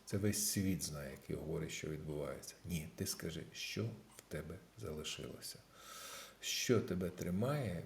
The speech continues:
від повного краху абсурду в твоїй голові,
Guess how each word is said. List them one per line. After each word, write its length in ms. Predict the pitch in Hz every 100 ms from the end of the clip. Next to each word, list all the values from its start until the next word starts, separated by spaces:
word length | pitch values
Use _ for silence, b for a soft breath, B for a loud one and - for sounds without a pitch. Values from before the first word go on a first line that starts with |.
| 87
від 240 | 90 87 - -
повного 580 | 110 92 82 80 76 80
краху 500 | - 95 113 - - -
абсурду 680 | - - - 104 92 87
в 60 | -
твоїй 380 | - 78 76 73
голові, 500 | 73 73 65 65